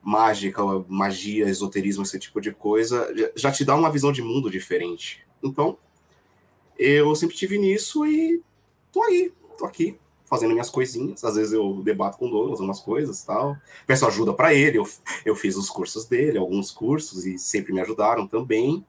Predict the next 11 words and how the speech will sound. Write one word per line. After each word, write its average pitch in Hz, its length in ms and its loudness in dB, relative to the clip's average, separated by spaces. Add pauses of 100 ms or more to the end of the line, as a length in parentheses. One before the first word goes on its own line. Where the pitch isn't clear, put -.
né? 113 260 2
Então, 107 360 -4 (260)
por - 100 -4
favor, 139 360 0
Perdido 98 360 0
E 107 60 2
A 101 80 2
D, 104 340 0 (160)
é 90 120 -6
muito 95 500 0
bom. 131 240 0